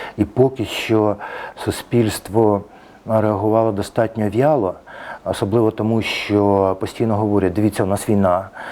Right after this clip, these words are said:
дивіться, у нас заради, е, перемоги, е, треба обмежити свої права, треба, е, платити додаткові податки саме на війну,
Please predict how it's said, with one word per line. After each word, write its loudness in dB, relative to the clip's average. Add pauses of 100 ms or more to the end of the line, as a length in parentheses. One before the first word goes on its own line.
(260)
дивіться, 2
у 2
нас 0
заради, 2 (500)
е, 2
перемоги, 2 (460)
е, 2
треба 2
обмежити 0
свої 0
права, 2
треба, 2 (480)
е, 2
платити 2
додаткові 0
податки 0
саме -2
на 2
війну, 2